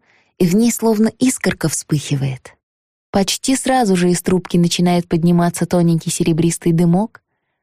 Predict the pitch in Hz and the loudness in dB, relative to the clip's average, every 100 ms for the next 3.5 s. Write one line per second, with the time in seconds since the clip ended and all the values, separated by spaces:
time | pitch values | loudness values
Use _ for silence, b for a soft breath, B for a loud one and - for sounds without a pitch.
0 | _ - 196 - 180 180 175 170 165 - | _ -2 -2 -2 0 2 2 2 0 0
1 | 165 165 165 160 165 151 165 175 - 156 | 0 2 2 0 -2 0 2 0 0 0
2 | 151 185 190 - - 165 151 156 160 180 | 2 0 0 -6 -4 -2 0 0 2 2
3 | 180 - 175 151 151 | 0 0 0 0 -4